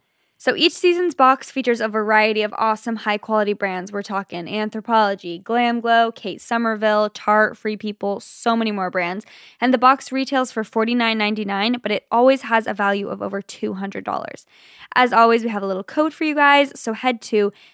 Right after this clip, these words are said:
fab fit fun dot com and use the code what we said to save ten dollars off your first box, which makes it only thirty-nine ninety-nine for a bunch of amazing products. Again, that is fab fit fun dot com and use the code what we said for ten dollars off.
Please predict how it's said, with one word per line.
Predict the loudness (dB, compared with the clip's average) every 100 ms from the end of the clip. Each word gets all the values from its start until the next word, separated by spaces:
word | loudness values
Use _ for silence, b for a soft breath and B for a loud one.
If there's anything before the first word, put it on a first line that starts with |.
| b
fab | 0 4 4
fit | 2 -4 0
fun | 0 2 0 -4
dot | 0 0 0
com | 0 2 2 -2
and | -4
use | -6 -8
the | -8
code | -2 -2 -2
what | -4 -4 -2
we | -4
said | -2 0 0 -4 b b -14
to | -2
save | 0 0
ten | 0 2
dollars | 4 6 4
off | 2 0
your | -4
first | -6 -8 -6
box, | -2 -2 -2 -8
which | -10 -8
makes | -10 -8
it | -10
only | -10 -10 -10
thirty-nine | -4 -2 0 0 0 -2 -6
ninety-nine | -6 -4 -6 -6 -10
for | -6
a | -4
bunch | -4 -6
of | -10 -12 -6
amazing | -4 -4 -8
products. | -8 -8 -8 -12 -16 -4
Again, | 2 4 4 2 B B B
that | 0
is | 0 -2
fab | 2 2 2
fit | -2 -4 -4
fun | -4 0 0 -2 2
dot | 4 4
com | 2 2 2 0
and | -2 -4
use | -4
the | -8
code | -2 -2 -2 -6
what | -4 -4
we | -2
said | -2 0 0 0
for | -8 -10
ten | -8 -6
dollars | -4 -4 -6
off. | -8 -10 _